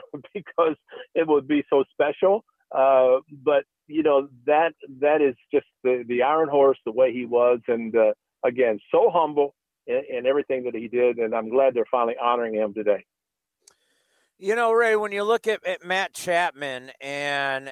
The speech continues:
Speaker 2: you see the seventy-three strikeouts, you see the one ninety-eight batting average, you know, the one at bat last night,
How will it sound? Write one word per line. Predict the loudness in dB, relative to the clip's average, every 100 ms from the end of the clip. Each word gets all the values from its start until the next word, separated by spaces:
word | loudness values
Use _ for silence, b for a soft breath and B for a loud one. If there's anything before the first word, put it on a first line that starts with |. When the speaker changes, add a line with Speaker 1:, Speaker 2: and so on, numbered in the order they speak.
| -18
Speaker 2:
you | -14 -10
see | -8 -8 -6
the | -6 -6
seventy-three | -2 -4 -4 -8 -8 -8 -8
strikeouts, | -6 -2 0 -2 -2 0 0 -2 -8 -16
you | -14
see | -12 -12 -8
the | -8
one | -6 -6 -6
ninety-eight | -8 -8 -8 -10 -8
batting | -2 -2 -2 -4 -8
average, | -6 -4 -6 -6 -10 _ _ _ _ _
you | -4
know, | 0 0
the | -2
one | -2 -2 -2
at | -2 -2
bat | 0 0 0
last | 0 -2 -4
night, | -4 -2 -2